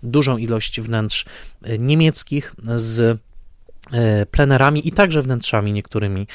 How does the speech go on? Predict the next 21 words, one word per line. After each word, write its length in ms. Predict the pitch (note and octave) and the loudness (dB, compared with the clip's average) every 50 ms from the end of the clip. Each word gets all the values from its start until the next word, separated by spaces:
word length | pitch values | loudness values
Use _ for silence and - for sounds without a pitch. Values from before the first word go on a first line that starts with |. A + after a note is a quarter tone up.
| - - - - - - _ _ _ | -18 -20 -20 -20 -20 -20 _ _ _
e, 500 | - - A2+ G#2+ G#2 G2+ G2+ G2+ G2 G2+ | -8 -6 -4 -2 -2 -2 -2 -2 -4 -4
brytyjskimi. 760 | G#2 G#2 A2+ - - A#2 A2 - - - B2 G#2 F#2 F#2 - - _ - - - - - - - - - - - - - - | -2 -2 -2 -2 -2 -2 -2 -2 -2 -2 -4 -4 -4 -6 -10 -16 _ -18 -18 -16 -16 -14 -14 -14 -16 -16 -16 -18 -18 -4 0
E, 200 | B2+ A#2+ A#2 A2+ - _ _ | 2 2 2 2 0 _ _
osobną 420 | - C#3 - - G#3+ A3 C4 B3 F#3 | -2 -2 0 2 2 2 4 4 4
warstwą 360 | D#3 D#3 E3 - - D#3+ D3 | 2 2 0 0 -2 -2 -2
filmu 580 | C#3 - - A2 A2 A2+ B2+ D3 E3 F3 E3+ - | -2 -4 -4 -4 -2 -2 0 0 0 0 -2 -4
są 340 | G#2+ - - C3+ C3 B2+ A2+ | -6 -6 -2 -2 -2 -2 0
bardzo 440 | G#2+ A#2+ A#2+ B2+ C3 C3 C3 D3+ D#3 | 0 2 2 2 2 0 0 -2 -2
ciekawe, 720 | - - C#3+ - - A#2+ A2 G#2 G#2 A2 A2+ A#2+ C3 C#3+ - - _ - | -2 -4 -6 -4 -2 -2 -2 0 0 0 0 0 0 -2 -4 -8 _ -8
e, 600 | A#2+ A#2 A#2+ A#2 A2+ A2+ A2+ A2+ A2+ A2+ A2+ A2 - - | -4 -2 0 0 0 0 0 0 0 0 -2 -4 -4 -2
rodzynki 680 | A#2 B2 C#3 C#3+ B2+ A#2+ C3 A2+ G#2+ G#2+ - - C3+ | 0 2 4 4 4 2 0 0 0 -4 -6 -8 -12
polskie, 600 | - - D3 C3+ C3+ C3 - - - - - - - - - - | -4 -2 2 2 2 2 2 -2 -4 -6 -10 -12 -12 -16 -18 -12
ponieważ 500 | - A2+ A2 A2 G#2+ A#2 A2+ - - - | -8 -6 -6 -4 -4 -4 -4 -4 -4 -6
to 420 | - - G#2+ G#2+ G#2+ G#2 G#2 G#2 | -4 -4 -4 -2 -2 -2 -2 0
jest 240 | G#2+ A2 G#2+ - - | 0 -2 -2 -2 0
jednak 420 | A#2 C3 C#3 D#3 D#3 D3+ C#3 - | 0 0 0 0 0 -2 -2 -4
trzech 580 | - - - - - C#3+ D3+ - - - - - - - _ | -8 -8 -6 -2 0 2 0 0 -2 -6 -16 -18 -20 -6 _
panów 380 | - A2+ B2 B2 A#2+ A#2+ - | -2 0 0 0 -2 -4 -6
scenarzystów 720 | - - A#2 A2 A2 A2 G#2+ A2+ A2 - - A#2 A2 - - | -6 -6 -4 -2 -2 0 0 -2 -4 -2 -4 -4 -4 -4 -6
z 60 | - | -6
Polski, 580 | - G#2+ G2 F#2+ F#2 - - - G#2+ G#2 B2+ | -2 -2 -2 0 -2 -6 -8 -8 -8 -8 -8